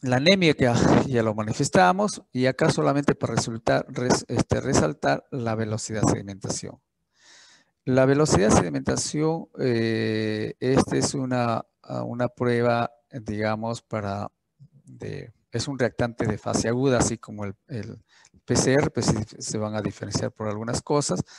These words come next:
En ustedes, cuando ya llegan a hacer su,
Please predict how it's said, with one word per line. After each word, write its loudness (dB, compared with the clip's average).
En 0
ustedes, 6
cuando -2
ya 6
llegan 6
a -2
hacer 0
su, -10